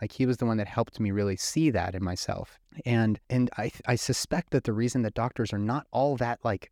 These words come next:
they're not, like, up my ass about how I show up in the world is because they too feel that way, but nobody's really given them permission to, like, feel into that. So I'm curious if anybody listening is out there,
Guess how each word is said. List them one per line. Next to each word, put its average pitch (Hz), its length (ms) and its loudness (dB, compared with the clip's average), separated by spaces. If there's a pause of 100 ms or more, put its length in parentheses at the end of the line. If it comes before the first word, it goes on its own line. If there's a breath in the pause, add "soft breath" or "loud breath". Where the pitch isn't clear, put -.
(140)
they're 120 120 -2
not, 147 240 0
like, 120 160 0
up 139 100 0
my 110 120 0
ass 135 300 0
about 101 300 0
how 110 220 0
I 107 160 0
show 110 240 -2
up - 160 -2
in 120 60 2
the 98 100 0
world 92 340 -2 (300)
is 135 100 -4
because 131 280 -2
they 143 160 2
too 170 280 0
feel 143 320 0
that 139 180 -2
way, 175 300 -4 (440)
but 127 120 0
nobody's 156 320 2
really 139 200 4
given 123 220 2
them 117 140 0
permission 104 640 -4 (100)
to, 135 100 2
like, 110 300 0
feel 170 360 0
into 123 200 2
that. 95 240 -6
So 147 100 2
I'm 135 80 4
curious 160 380 0
if 127 140 -2
anybody 139 280 2
listening 117 340 0
is 104 100 -2
out 117 180 0
there, 101 220 -2